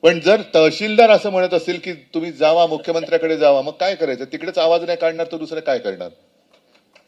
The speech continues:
याच्यासाठी काय सरकार, सरकार तुम्हाला पैसे देत नाही, आणि सरकार पैसे देते ते या सगळ्या गरिबांच्या खिशातनं पैसे घेऊन तहसीलदाराला म्हणा, "तू तुझ्या घरचं,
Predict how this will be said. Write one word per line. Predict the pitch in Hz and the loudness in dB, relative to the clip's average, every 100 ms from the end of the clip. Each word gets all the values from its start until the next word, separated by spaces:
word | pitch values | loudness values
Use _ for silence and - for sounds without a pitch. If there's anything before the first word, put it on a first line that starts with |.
| _ _ _ - - - - - - - - - - - | _ _ _ -20 -20 -20 -20 -20 -20 -20 -20 -20 -18 -4
याच्यासाठी | 113 127 190 190 185 | 0 2 6 6 6
काय | 196 | 4
सरकार, | 190 185 - _ - 190 | 6 6 4 _ 0 0
सरकार | 185 180 190 | 4 4 4
तुम्हाला | 180 185 185 | 4 2 2
पैसे | 180 160 202 | 2 0 0
देत | 196 - | -4 -4
नाही, | 160 | -4
आणि | 160 | -4
सरकार | - 143 190 185 | 0 2 6 6
पैसे | 175 151 - | 4 2 0
देते | 175 165 175 | -2 -2 -2
ते | 180 175 | 0 4
या | 175 | 4
सगळ्या | 170 165 | 4 2
गरिबांच्या | 175 143 165 170 165 185 | 2 0 0 -2 0 -2
खिशातनं | - 139 165 165 175 | -4 -6 -6 -4 -6
पैसे | 170 143 175 | -6 -6 -8
घेऊन | 156 117 160 208 220 - _ _ _ | -8 -6 -4 -4 -8 -14 _ _ _
तहसीलदाराला | 160 160 185 175 175 175 | 2 2 4 8 8 6
म्हणा, | 170 175 190 | 4 2 2
"तू | 185 190 | 0 -2
तुझ्या | 170 160 | 2 4
घरचं, | 170 147 139 175 160 | 4 2 4 8 8